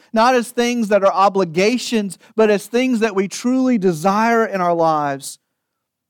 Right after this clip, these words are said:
Let us declare this grace that we've been given,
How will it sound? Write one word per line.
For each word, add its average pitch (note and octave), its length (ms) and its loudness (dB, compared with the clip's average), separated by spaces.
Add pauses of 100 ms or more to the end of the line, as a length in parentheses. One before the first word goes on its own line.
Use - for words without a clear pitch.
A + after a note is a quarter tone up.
(560)
Let F3 160 2
us F3 160 2
declare D#3+ 540 0
this C3 180 -6
grace C3+ 440 -4
that B2 120 -8
we've A#2+ 160 -6
been A2+ 180 -6
given, G#2+ 440 -8